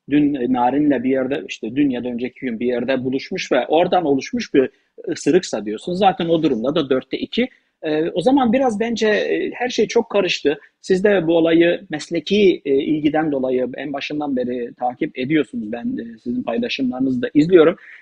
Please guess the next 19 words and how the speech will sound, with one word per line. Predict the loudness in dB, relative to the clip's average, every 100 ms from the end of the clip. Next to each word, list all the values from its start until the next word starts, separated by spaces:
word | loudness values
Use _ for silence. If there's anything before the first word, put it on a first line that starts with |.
| -2
E, | 0 0 -4 -12 -18 _ _ _ -8
şimdi | 2 4 4
hani | 2 2
ilk | 2 0 0
kez | 2 4
duyanlar | 4 4 2 0
için, | 0 -2 -6
kafası | -6 -6 -4 0
da | 0
çok | -2 -6
karışmışlar | -6 -6 -10 -6 -4
için, | -2 -4 -8 -10 -20 _ _ _
e, | 0
olayın | 2 4 4 6 6
olduğu, | 4 4 2 0 0 0
yaşandığı | -2 -2 -4 0 0 0
köyle | -4 -2 -2
ilgili | 0 0 2 0 -4
sizin, | -16 -12 -8 -2 -2